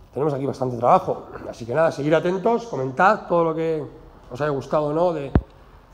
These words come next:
de la Intrépida, y me vais comentando vuestros pareceres. Venga, señores, un saludo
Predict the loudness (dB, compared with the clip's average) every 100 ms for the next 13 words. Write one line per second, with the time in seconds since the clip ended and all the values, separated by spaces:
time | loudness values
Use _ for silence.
0 | -20 -20 -8 -4 -4 -2 0 2 4 2
1 | -2 -14 -20 -20 -20 -20 _ _ _ _
2 | -20 -20 -14 -10 -8 -8 -6 -2 -2 -2
3 | -4 -2 0 0 -4 -8 -14 -20 -20 -20
4 | _ -20 -20 _ -20 -20 -12 -8 -6 0
5 | 0 0 -6 -4 -4 -4 -6 -6 -4 -6
6 | -4 -6 -6 -12